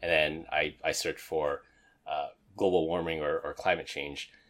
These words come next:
and they know my history says I lean towards the global warming is a scam side, they're gonna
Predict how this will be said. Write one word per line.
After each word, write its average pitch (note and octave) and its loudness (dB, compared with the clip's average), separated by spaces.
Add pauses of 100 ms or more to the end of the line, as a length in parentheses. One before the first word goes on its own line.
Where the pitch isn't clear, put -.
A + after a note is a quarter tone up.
(140)
and F2+ 4
they G#2 2
know C3+ 6
my A2+ 6
history E2 2
says C#2+ -2
I F#2 6
lean F2 0
towards E2 -2
the D2 -2
global E2+ -2
warming E2 -2
is - -6
a D#2 -6
scam F2+ 2
side, C2+ 0
they're G#2+ 2
gonna A2 4